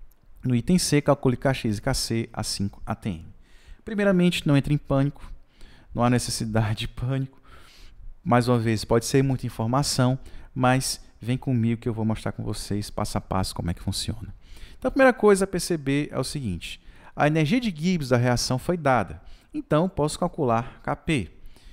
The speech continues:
Eu sei que K P depende da energia de Gibbs numa relação exponencial. Segundo, foi pedido o avanço da reação. Nada mais é do que o número de mols que reage até o equilíbrio.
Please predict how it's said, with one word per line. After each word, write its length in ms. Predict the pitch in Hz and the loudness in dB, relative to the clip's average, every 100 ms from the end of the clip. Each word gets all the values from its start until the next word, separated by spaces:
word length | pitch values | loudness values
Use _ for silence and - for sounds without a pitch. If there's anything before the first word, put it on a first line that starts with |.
| - | -8
Eu 80 | - | -6
sei 220 | - 135 | -2 -2
que 100 | 117 | -2
K 200 | - 135 | 0 -2
P 380 | - - 143 196 - - - | 0 0 0 -2 -8 -20 -6
depende 400 | 139 139 - 131 | -2 0 0 0
da 60 | |
energia 260 | 127 127 117 | 0 0 -2
de 80 | 120 | -6
Gibbs 500 | 147 131 135 - - | -8 -8 -8 -10 -10
numa 140 | 147 127 | -6 -4
relação 420 | 131 117 - 117 | -2 -2 -4 -4
exponencial. 840 | 113 - 123 120 - 139 76 - - - - | -4 -4 -4 -4 0 0 0 -6 -20 -20 -18
Segundo, 540 | - - 170 170 185 185 - - - | -8 -6 -2 0 0 -4 -12 -20 -6
foi 200 | - 156 | -2 0
pedido 640 | 170 147 123 143 151 - | -2 -2 -4 -4 -6 -10
o 160 | - 156 | 2 4
avanço 440 | 143 120 190 - | 4 4 0 0
da 80 | 160 | 0
reação. 520 | 147 135 - 127 95 - | 0 0 -2 -2 -4 -4
Nada 180 | 226 226 | -2 2
mais 220 | 185 143 | 2 2
é 80 | 156 | 0
do 120 | 156 | -2
que 260 | - 151 | -8 -6
o 80 | 127 | 0
número 160 | 139 135 | 2 2
de 100 | 131 | 0
mols 420 | 127 123 113 - | 0 0 -2 -6
que 120 | - | -10
reage 480 | 117 120 110 110 - | -4 0 2 0 -2
até 240 | - 120 107 | -8 -6 -6
o 40 | |
equilíbrio. 440 | 107 208 208 233 | -8 -6 -6 -6